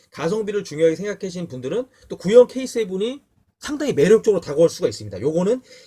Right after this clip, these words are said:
개인의 취향의 문제일 것 같습니다. 그리고 개인의 그 경제적인 어떤 그런 시각의 차이죠. 어, 어떻게 이제 차량을 바라보느냐,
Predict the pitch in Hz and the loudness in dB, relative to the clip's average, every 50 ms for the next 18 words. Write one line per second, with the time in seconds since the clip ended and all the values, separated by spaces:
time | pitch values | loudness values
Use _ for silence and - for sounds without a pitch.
0 | _ _ - - 156 196 233 233 156 117 110 120 110 90 - _ _ _ _ _ | _ _ -10 -4 -2 -2 -2 0 -2 -4 -4 -6 -10 -12 -14 _ _ _ _ _
1 | _ _ _ _ _ _ _ _ _ _ _ _ _ _ _ - - - 285 285 | _ _ _ _ _ _ _ _ _ _ _ _ _ _ _ -10 -8 -4 -2 -2
2 | 262 247 233 165 135 143 135 147 143 135 - 123 107 - - 107 98 101 92 - | -2 0 -2 -2 -4 -4 -2 -2 -2 -2 -2 -10 -12 -12 -12 -12 -12 -12 -12 -8
3 | - 127 131 151 156 - 131 135 139 143 156 190 247 294 320 _ _ _ _ _ | -6 -4 -4 -4 -4 -2 -2 -2 0 0 -2 -2 -2 -2 -4 _ _ _ _ _
4 | _ _ _ - 95 - - 170 180 170 190 160 160 139 123 _ _ - 135 131 | _ _ _ -20 -16 -10 -4 -4 -2 0 2 4 2 2 2 _ _ -10 -8 -6
5 | 110 101 - - 104 98 87 _ _ _ _ _ - 113 113 107 101 98 90 87 | -6 -6 -6 -8 -12 -12 -14 _ _ _ _ _ -8 -8 -8 -6 -8 -10 -14 -16
6 | _ _ - - 240 247 240 196 165 139 110 95 - _ _ _ _ _ _ _ | _ _ -8 -8 0 0 0 0 0 -4 -6 -8 -8 _ _ _ _ _ _ _
7 | _ _ _ - - 269 262 196 - 107 90 - _ _ _ _ - 107 107 107 | _ _ _ -10 -8 -8 -8 -8 -8 -10 -10 -10 _ _ _ _ -14 -10 -10 -8
8 | 98 92 _ _ _ _ - 120 - - 196 202 202 170 139 127 135 135 127 - | -10 -12 _ _ _ _ -8 -4 -2 -2 -2 -2 -2 -4 -2 -2 -2 -2 -2 -4
9 | _ _ - - - 247 254 208 180 - - - 156 143 113 117 107 101 101 - | _ _ -16 -10 0 0 0 0 0 -8 -8 -8 -8 -6 -6 -8 -10 -10 -12 -12
10 | _ | _